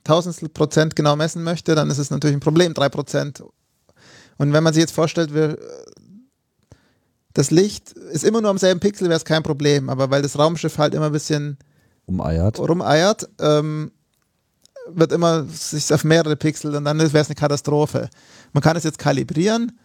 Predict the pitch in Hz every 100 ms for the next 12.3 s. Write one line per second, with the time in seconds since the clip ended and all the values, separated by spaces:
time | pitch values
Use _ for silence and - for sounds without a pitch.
0 | _ _ _ 156 139 147 151 156 147 147
1 | - 147 143 139 - 170 180 160 - _
2 | _ _ - 156 - 151 160 160 - 147
3 | 143 135 165 175 165 160 156 156 165 156
4 | 147 - 143 139 139 135 135 127 143 139
5 | 131 - 139 - - 175 220 - - _
6 | - - _ 143 135 135 143 135 127 131
7 | 131 123 139 127 123 120 - _ _ 151
8 | 131 156 160 170 - 160 160 - - -
9 | - _ _ _ - - 139 170 - 170
10 | 180 190 190 170 147 - 202 - - -
11 | - - - - - - - 110 165 -
12 | - 113